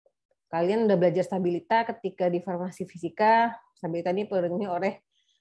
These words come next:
eh, tempat, lingkungan, misalnya, eh, tempat ini lembab, lingkungannya ini, kondisinya, temperatur, dan lain-lainnya. Pelarut yang kita gunakan, apakah pelarutnya ini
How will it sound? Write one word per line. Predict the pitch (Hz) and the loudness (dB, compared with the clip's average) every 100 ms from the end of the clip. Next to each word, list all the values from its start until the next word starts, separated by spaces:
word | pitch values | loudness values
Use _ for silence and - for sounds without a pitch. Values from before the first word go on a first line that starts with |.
| _ _ - | _ _ -6
eh, | 170 170 175 170 | -2 2 0 0
tempat, | 180 180 240 - _ _ | -2 0 -2 -4 _ _
lingkungan, | 214 180 175 175 185 208 240 269 226 _ 180 | -6 -4 -4 -4 -2 -2 -2 -4 -6 _ -12
misalnya, | 160 170 180 185 | -8 -6 -6 -6
eh, | - - 185 170 170 170 | -8 -8 -6 -4 -4 -6
tempat | 165 170 175 | -6 -6 -6
ini | 175 196 214 - - _ _ | -4 -2 -4 -8 -20 _ _
lembab, | 175 175 185 185 190 190 _ 185 | 0 4 4 4 2 -4 _ -12
lingkungannya | 175 175 170 170 | -8 -6 -4 -4
ini, | 175 190 202 202 202 | 0 2 2 0 -4
kondisinya, | - 165 156 180 185 196 | -8 -8 -6 -6 -4 -4
temperatur, | 170 156 160 - 190 | -6 -6 -6 -4 0
dan | 180 170 | 0 0
lain-lainnya. | 170 170 165 185 196 196 196 208 _ _ _ _ _ _ _ _ _ | -2 -2 0 0 0 0 -2 -4 _ _ _ _ _ _ _ _ _
Pelarut | 185 180 185 185 | 2 4 2 0
yang | 180 | -4
kita | 180 | -2
gunakan, | 175 175 180 175 208 208 208 214 226 214 190 | -2 0 -4 -2 0 2 2 0 -2 -6 -14
apakah | - 165 - - | -14 -14 -14 -6
pelarutnya | 175 175 185 180 | -6 -2 -2 0
ini | 185 190 202 | 2 4 4